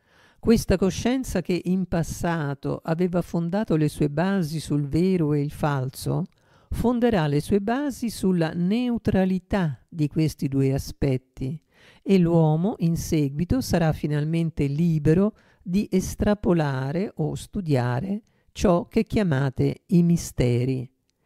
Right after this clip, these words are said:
Ma che cos'è un mistero? Un mistero è molte cose.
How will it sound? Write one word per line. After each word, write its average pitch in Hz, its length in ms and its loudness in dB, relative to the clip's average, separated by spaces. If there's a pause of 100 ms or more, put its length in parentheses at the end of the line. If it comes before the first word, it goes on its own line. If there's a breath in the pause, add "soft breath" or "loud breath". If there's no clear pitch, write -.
(280 soft breath)
Ma 208 160 4
che 254 140 2
cos'è 170 340 2
un 139 140 0
mistero? 139 720 -6 (420)
Un 165 140 -6
mistero 165 440 0
è 139 80 4
molte 160 400 2
cose. 123 640 -2